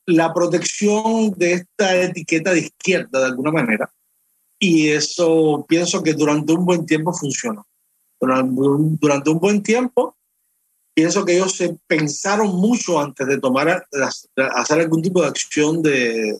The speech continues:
acción represiva contra nosotros, porque evidentemente no-, nuestro nivel de relacionamiento con grupos internacionales de, de izquierda, eh, partidos,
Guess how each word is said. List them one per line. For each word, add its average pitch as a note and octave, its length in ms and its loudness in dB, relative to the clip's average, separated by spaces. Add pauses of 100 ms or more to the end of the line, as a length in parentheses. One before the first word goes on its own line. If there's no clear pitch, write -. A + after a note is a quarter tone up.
(120)
acción C#3 920 -2 (420)
represiva C3+ 600 0
contra C3 280 -2
nosotros, C3 480 -4 (420)
porque F#3+ 240 2
evidentemente F3 720 0 (380)
no-, D#3 240 2
nuestro D3+ 400 0
nivel D3 320 0
de E3+ 80 2
relacionamiento D#3 880 0
con D#3 260 0
grupos F3+ 440 0 (100)
internacionales D3 760 -2 (100)
de, C3 300 0
de C3 100 0
izquierda, D3+ 840 -2 (340)
eh, B2+ 500 0 (120)
partidos, D3 1120 0